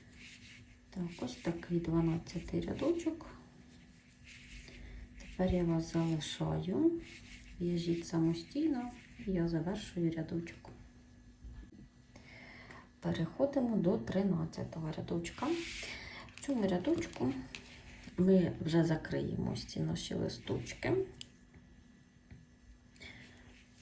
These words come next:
Мається на увазі, пров'яжемо так, як ми ось перед цим пров'язували, да? А,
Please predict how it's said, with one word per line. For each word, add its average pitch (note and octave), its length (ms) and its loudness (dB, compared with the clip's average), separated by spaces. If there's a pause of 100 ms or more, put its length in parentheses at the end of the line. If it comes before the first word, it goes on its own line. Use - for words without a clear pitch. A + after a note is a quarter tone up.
Мається E3+ 420 4
на F3+ 140 4
увазі, D4 440 2 (840)
пров'яжемо F#3+ 760 2
так, A#3 180 -4
як - 160 -6
ми F#3 220 6
ось - 60 -2
перед - 380 -2
цим - 180 0
пров'язували, G3+ 800 2
да? - 100 0 (880)
А, - 60 -10